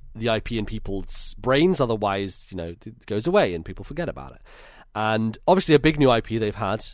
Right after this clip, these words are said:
uh, in recent years is Splatoon. Splatoon, which has two games,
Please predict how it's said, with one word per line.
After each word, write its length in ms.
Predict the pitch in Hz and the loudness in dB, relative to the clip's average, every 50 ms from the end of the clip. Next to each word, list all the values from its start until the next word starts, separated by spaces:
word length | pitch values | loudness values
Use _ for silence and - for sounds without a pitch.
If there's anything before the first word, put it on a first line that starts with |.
| - - - - | -18 -20 -16 -12
uh, 200 | 92 92 92 92 | -10 -8 -8 -6
in 80 | 92 98 | -6 -4
recent 280 | 113 117 - 110 82 | -6 -6 -6 -8 -6
years 160 | 76 87 90 | -6 -6 -8
is 100 | 101 - - | -8 -10 -6
Splatoon. 500 | - 160 - - 226 156 92 73 - - | -6 -6 -2 0 0 0 0 -4 -8 -6
Splatoon, 640 | - 139 - - - 180 180 180 175 175 175 143 117 | -4 -4 -2 0 2 4 4 6 6 4 4 2 0
which 220 | 131 131 120 - | 0 -2 -2 -2
has 220 | - 131 123 110 - _ | -2 -2 -2 -2 -4 _
two 180 | - - 240 202 | 0 0 2 2
games, 500 | - 110 101 104 120 151 311 - - | 2 0 0 0 -2 -2 -4 -6 -12